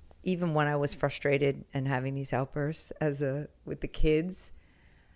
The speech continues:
I feel like that I would call more just, like, frustration that then just boils over sometimes, you know,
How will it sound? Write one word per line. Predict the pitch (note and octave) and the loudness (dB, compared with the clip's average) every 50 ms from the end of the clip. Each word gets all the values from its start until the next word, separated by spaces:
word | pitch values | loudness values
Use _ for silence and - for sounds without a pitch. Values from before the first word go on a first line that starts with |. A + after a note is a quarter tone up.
| - - _ _ - | -20 -20 _ _ 0
I | F#3+ G#3 | 0 0
feel | G3+ - - C4+ B3+ | 0 0 2 2 4
like | G#3+ F#3+ F3 E3 - - | 6 6 6 4 4 4
that | D#3 D3 C#3+ C#3+ - - - | 6 6 8 6 4 4 2
I | C#3 C#3+ | 2 2
would | C#3+ C#3 C3 - | 2 2 -2 -8
call | - - C#3+ C3+ C3+ | -2 0 0 2 2
more | C3 C3 B2+ B2+ B2+ B2 B2+ B2+ | 0 -2 -2 -2 0 0 -2 -2
just, | B2 - B2+ - - - | -4 -6 -8 -10 -6 -6
like, | B2+ C3 - - | -6 -6 -6 -10
frustration | - - - C#3+ C#3 - - - C#3 C3+ C3 - - C#3 B2+ | -18 -6 -4 -4 -4 -2 -2 -2 -2 -2 -2 -2 -4 -4 -4
that | B2 A#2+ - - | -4 -6 -4 -2
then | - B2 B2+ C3 | -2 -2 0 -2
just | A#2 A#2 A#2+ A2+ - - _ - _ | -4 -6 -8 -8 -10 -14 _ -16 _
boils | - C3 B2+ B2+ B2+ B2+ B2+ - | -2 0 0 2 2 0 -2 -2
over | B2 C3 B2+ B2+ - D3+ D#3 | -4 -4 -4 -4 -4 -6 -6
sometimes, | - - F3+ F3+ F3+ - F#3+ F3+ F3+ F3+ F#3 G#3 - - - | -4 -6 -8 -8 -6 -4 -4 -4 -4 -4 -6 -8 -10 -8 -8
you | F3+ E3+ | -6 -4
know, | F3 F3 F3 F3+ F3+ F3+ E3+ D3 | -2 -2 0 0 -2 -2 -4 -6